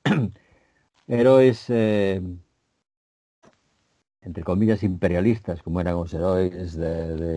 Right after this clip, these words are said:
de, de Julio Verne ou de Salgari, ou como eran os heroes, os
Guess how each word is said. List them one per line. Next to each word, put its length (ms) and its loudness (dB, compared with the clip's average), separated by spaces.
de, 120 -4
de 100 -4
Julio 300 4
Verne 520 4
ou 200 -4
de 80 -4
Salgari, 680 2
ou 240 -10
como 200 -10
eran 200 -4
os 120 -6
heroes, 400 -2
os 180 0